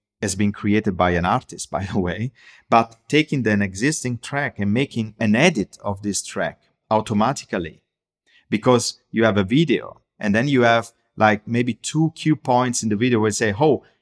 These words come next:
here I need a high of energy, here I need some tension," and then the grand finale, right? And you can tell the A I, "Please take this music and make this out of it," and this works pretty well.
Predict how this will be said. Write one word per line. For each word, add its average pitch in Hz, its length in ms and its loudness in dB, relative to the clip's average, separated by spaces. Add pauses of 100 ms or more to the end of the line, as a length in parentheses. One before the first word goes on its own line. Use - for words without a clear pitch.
(120)
here 156 360 0
I 120 160 2
need 123 280 2
a 110 120 4
high 135 280 0
of 110 180 0
energy, 117 440 -2
here 147 400 0
I 120 120 0
need 123 200 2
some 104 260 0
tension," 127 560 -4
and 95 160 0
then 120 380 0
the 110 140 0
grand 123 340 2
finale, 101 680 2
right? 95 280 0 (300)
And 110 120 0
you 131 100 4
can 113 240 2
tell 147 240 4
the 110 240 2
A 107 40 4
I, 110 240 4
"Please 123 400 2
take 120 280 2
this 151 220 0
music 95 400 -2 (100)
and 107 140 2
make 104 280 2
this 139 360 2
out 90 220 -2
of 87 120 -10
it," 104 200 -6 (200)
and 98 140 -8
this 151 240 -2
works 101 280 -4
pretty 175 300 -6
well. 95 380 -6